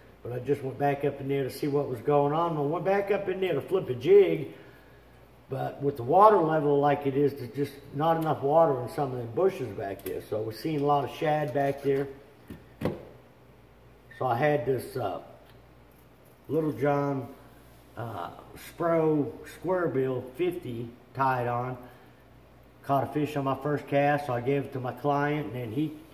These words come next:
started to catch quite a few on it. And we caught 'em up there on a square bill for a couple hours. And we threw several different ones.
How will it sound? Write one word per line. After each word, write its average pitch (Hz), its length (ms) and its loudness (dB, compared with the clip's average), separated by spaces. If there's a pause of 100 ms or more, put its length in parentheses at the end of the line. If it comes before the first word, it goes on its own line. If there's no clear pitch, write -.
started 139 460 0
to 120 60 -8
catch 139 400 -2
quite 147 220 2
a 120 60 -4
few 131 340 -4
on 139 180 0
it. 143 120 -6
And 107 160 -10 (380)
we 175 120 -4
caught 196 260 6
'em 190 80 0
up 185 200 -4
there 175 160 -2
on 165 120 0
a 151 60 -2
square 185 340 -2
bill 160 240 0
for 135 160 -6
a 113 40 -8
couple 156 420 0
hours. 147 480 2
And 110 180 -10 (720)
we 139 140 0
threw 156 340 0
several 180 400 2
different 170 340 -2
ones. 165 480 2